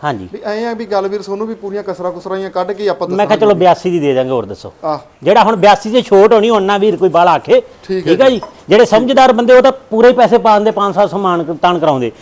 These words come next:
Speaker 2: ਹਾਂਜੀ।
Speaker 1: ਤੇ ਕਈ ਵੀਰ ਜਿਨ੍ਹਾਂ ਨਹੀਂ ਲੈਣੀਆਂ, ਮੈਂ ਟੱਕਰਾਂ ਮਾਰੀ ਜਾਂਦੇ ਆ।
Speaker 2: ਬਿਲਕੁਲ ਜੀ,
Speaker 1: ਠੀਕ ਹੈ ਜੀ।
Speaker 2: ਬਿਲਕੁਲ।
Speaker 1: ਅੱਗੋਂ ਅਸੀਂ ਸੰਧੂ ਸਾਹਿਬ, ਆਪਾਂ ਕਿਹੜੇ ਨਿਆਣੇ ਆ?
Speaker 2: ਬਿਲਕੁਲ।
Speaker 1: ਸਾਨੂੰ ਵੀ ਪਤਾ ਲੱਗ ਜਾਂਦਾ ਵੀ ਕਿਹੜੇ ਬੰਦੇ ਮੱਝ ਲੈਣੀ, ਕਿਹੜੇ ਨਹੀਂ ਲੈਣੀ।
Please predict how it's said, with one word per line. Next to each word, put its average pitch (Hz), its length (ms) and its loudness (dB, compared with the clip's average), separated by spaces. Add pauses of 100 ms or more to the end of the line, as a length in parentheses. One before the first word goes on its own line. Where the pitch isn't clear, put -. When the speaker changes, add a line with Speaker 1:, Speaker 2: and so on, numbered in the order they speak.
Speaker 2:
ਹਾਂਜੀ। 170 140 -4
Speaker 1:
ਤੇ 208 60 -4
ਕਈ 240 200 4
ਵੀਰ 247 160 0
ਜਿਨ੍ਹਾਂ 240 220 0
ਨਹੀਂ 247 200 0
ਲੈਣੀਆਂ, 240 300 0
ਮੈਂ 233 80 -4
ਟੱਕਰਾਂ 208 300 -2
ਮਾਰੀ 185 200 0
ਜਾਂਦੇ 139 260 -2
ਆ। 110 40 -10 (160)
Speaker 2:
ਬਿਲਕੁਲ 160 380 -6
ਜੀ, 143 120 -10
Speaker 1:
ਠੀਕ 190 180 0
ਹੈ 262 100 4
ਜੀ। 233 80 -2
Speaker 2:
ਬਿਲਕੁਲ। 135 320 -6
Speaker 1:
ਅੱਗੋਂ 240 260 2
ਅਸੀਂ 262 140 0
ਸੰਧੂ 247 180 0
ਸਾਹਿਬ, 262 160 4
ਆਪਾਂ 247 160 0
ਕਿਹੜੇ 262 160 2
ਨਿਆਣੇ 208 340 0
ਆ? 180 80 -4
Speaker 2:
ਬਿਲਕੁਲ। 156 380 -8
Speaker 1:
ਸਾਨੂੰ 226 220 2
ਵੀ 277 60 2
ਪਤਾ 262 200 2
ਲੱਗ 247 160 4
ਜਾਂਦਾ 240 160 0
ਵੀ 233 60 -6
ਕਿਹੜੇ 240 180 4
ਬੰਦੇ 226 180 0
ਮੱਝ 214 200 0
ਲੈਣੀ, 196 240 -2
ਕਿਹੜੇ 185 220 0
ਨਹੀਂ 165 180 -2
ਲੈਣੀ। 127 260 -2